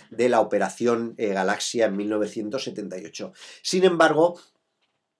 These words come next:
fundamentalmente, la mayor amenaza provenía del terrorismo, ¿eh? El terrorismo que buscaba sobre todo las víctimas entre miembros de las Fuerzas Armadas,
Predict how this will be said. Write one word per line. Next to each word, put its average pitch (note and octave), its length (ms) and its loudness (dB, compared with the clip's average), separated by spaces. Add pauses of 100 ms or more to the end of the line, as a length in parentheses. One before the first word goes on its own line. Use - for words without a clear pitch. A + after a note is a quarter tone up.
(140)
fundamentalmente, D3 1300 2
la B2 200 2
mayor B2 320 2
amenaza C#3+ 760 2
provenía C#3 720 0 (320)
del C3 640 2
terrorismo, G2+ 840 0 (120)
¿eh? D3+ 260 -6
El G2 120 -6
terrorismo C#3 560 0
que D#3 80 -2
buscaba C3+ 460 2
sobre C3 320 2
todo C#3+ 280 4
las A#2+ 200 2
víctimas C#3+ 580 0
entre G#2+ 300 -6
miembros C3 460 -2
de G#2 80 0
las G2 180 -2
Fuerzas C#3+ 380 -2
Armadas, C3+ 600 2